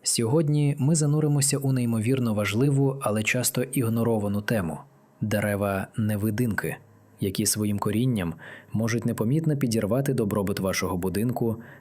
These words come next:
та інженерних комунікацій. Адже кожен із нас, дивлячись на маленький тендітний саджанець, малює в уяві розкішну крону і не думає про підземні процеси.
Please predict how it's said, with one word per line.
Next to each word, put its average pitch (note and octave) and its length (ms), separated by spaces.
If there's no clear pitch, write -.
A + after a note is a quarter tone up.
та A#2 180
інженерних A#2 760
комунікацій. F#2+ 920
Адже G2+ 260
кожен G2 320
із F#2 140
нас, A2+ 320
дивлячись B2+ 540
на G#2+ 80
маленький A#2+ 480
тендітний G#2+ 560
саджанець, G2+ 680
малює D3 420
в B2+ 100
уяві A#2+ 320
розкішну G#2 540
крону B2 420
і C#3+ 120
не A#2+ 160
думає C#3 460
про C#3+ 160
підземні G#2 500
процеси. - 680